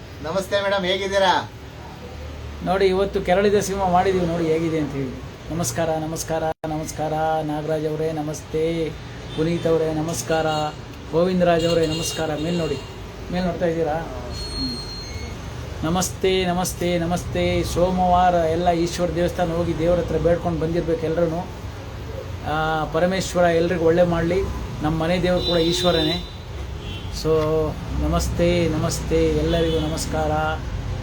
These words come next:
Speaker 2: ಎಲ್ಲರಿಗೂ ಲೈವ್ ಬಂದಿರೋರಿಗೆ ಅನ್‌ಎಕ್ಸ್‌ಪೆಕ್ಟೆಡ್ ಶಿವಣ್ಣವ್ರು ಇವತ್ತು ಬಂದರು.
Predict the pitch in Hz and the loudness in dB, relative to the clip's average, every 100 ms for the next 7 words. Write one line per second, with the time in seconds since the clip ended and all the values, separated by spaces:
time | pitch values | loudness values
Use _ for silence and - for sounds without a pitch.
0 | - - - - - - 165 170 165 165 | -4 -2 0 0 0 0 2 2 2 2
1 | 160 156 160 151 156 165 156 156 151 147 | 2 2 2 2 2 2 0 2 0 0
2 | 147 156 160 180 202 190 - - 165 - | 0 0 0 0 0 0 0 0 2 2
3 | 202 185 170 180 185 180 170 165 160 147 | 2 2 2 2 4 4 4 2 0 2
4 | 175 175 170 | 0 2 -2